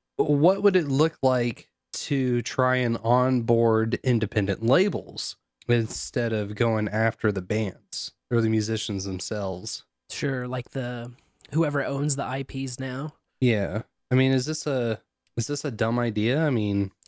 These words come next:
Speaker 2: I don't think so
Speaker 1: I, it
Speaker 2: at all. I mean, that was one of my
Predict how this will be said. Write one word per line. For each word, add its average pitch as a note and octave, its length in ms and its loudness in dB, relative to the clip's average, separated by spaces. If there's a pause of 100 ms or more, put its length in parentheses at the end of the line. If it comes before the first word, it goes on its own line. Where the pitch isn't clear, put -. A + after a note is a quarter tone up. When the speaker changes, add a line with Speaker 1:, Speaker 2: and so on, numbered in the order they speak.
Speaker 2:
I D#3+ 180 -4
don't C4+ 220 -2
think E3+ 160 0
so C#3+ 140 4
Speaker 1:
I, D#3 40 2
it D#3+ 60 4
Speaker 2:
at C3 80 0
all. E3 260 2
I D3 80 0
mean, D3 400 0
that G#3 180 2
was B3 140 0
one G3 200 0
of E3+ 120 -2
my C#3+ 380 -2